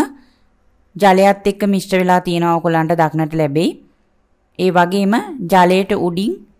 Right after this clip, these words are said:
විවිධ ශාක ද්‍රව්‍ය, සත්ව කොටස් පාවෙනවත් දක්නට ලැබෙයි. ඉතින් ඔයාලා මේ පස් ගන්න ස්ථානය අනුව මේ වෙන් වෙන ස්තර වෙනස් වෙන්න පුළුවන්.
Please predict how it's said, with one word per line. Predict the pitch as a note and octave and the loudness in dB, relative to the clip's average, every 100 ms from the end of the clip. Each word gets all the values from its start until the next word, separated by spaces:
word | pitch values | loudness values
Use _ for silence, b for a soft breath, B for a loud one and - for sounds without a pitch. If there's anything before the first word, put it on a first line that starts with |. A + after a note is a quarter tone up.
| _ | _
විවිධ | F#3 F3 F3+ D#3+ B3 - | -6 -4 -4 -2 -4 -4
ශාක | - G#3 E3+ D#3+ F3 | -6 0 2 2 0
ද්‍රව්‍ය, | E3+ F3 E3+ E3+ A3+ | 0 0 -2 -4 -6
සත්ව | - F#3 - F#3 | -2 -4 -2 -4
කොටස් | E3+ F#3 F#3 | -2 -2 -4
පාවෙනවත් | - G3 E3 E3+ F3 F#3+ C#4+ | 0 2 4 2 2 0 0
දක්නට | F#3+ F3 E3+ G#3 | 0 0 -4 -2
ලැබෙයි. | B3 C#3+ C3 - b b b _ | -2 -2 -4 -8 b b b _
ඉතින් | F3+ A3+ A3+ | -8 -6 0
ඔයාලා | E3+ D#3+ E3 G#3 G#4+ b b b _ _ _ | 4 4 6 4 2 b b b _ _ _
මේ | F3 G#3+ | -2 -2
පස් | A#3 G3+ F3+ - | 0 2 2 0
ගන්න | F#3 F3+ F3+ G3 F4 - _ _ _ - | 2 2 2 0 -2 -6 _ _ _ -4
ස්ථානය | F3 - - G#3+ A3 A#3 - | -4 -2 2 4 4 0 0
අනුව | F#3 F3 G3 E4+ - _ _ | 0 0 0 -2 -6 _ _
මේ | G#3 A#3+ | -4 -4
වෙන් | G#3+ F3 F3 A3 | -2 0 0 0
වෙන | A3+ B3 | 0 0
ස්තර | A#3+ - F#3+ F3+ C#4 | -2 -2 2 2 2
වෙනස් | G3 F3 F3 | 0 0 0
වෙන්න | F3 D#3+ G#3 | -4 -4 -2
පුළුවන්. | D#4+ G#3+ B2+ | 0 0 -2